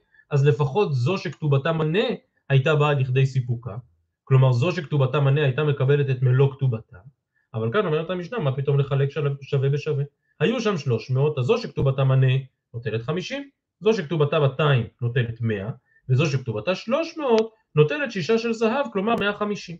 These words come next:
וגם את הסיפא מאוד קל להבין. הסיפא קובעת שכאשר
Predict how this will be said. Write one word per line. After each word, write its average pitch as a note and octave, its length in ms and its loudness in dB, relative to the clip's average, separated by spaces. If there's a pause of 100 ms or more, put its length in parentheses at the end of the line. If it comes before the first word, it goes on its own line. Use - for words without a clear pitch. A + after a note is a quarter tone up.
(480)
וגם F#3+ 280 6
את C#4 100 -6
הסיפא D#4+ 560 -2
מאוד E3+ 260 0
קל C3 120 2
להבין. A2+ 500 -2
הסיפא A#3+ 360 0
קובעת A#2+ 520 -2
שכאשר A#2+ 500 0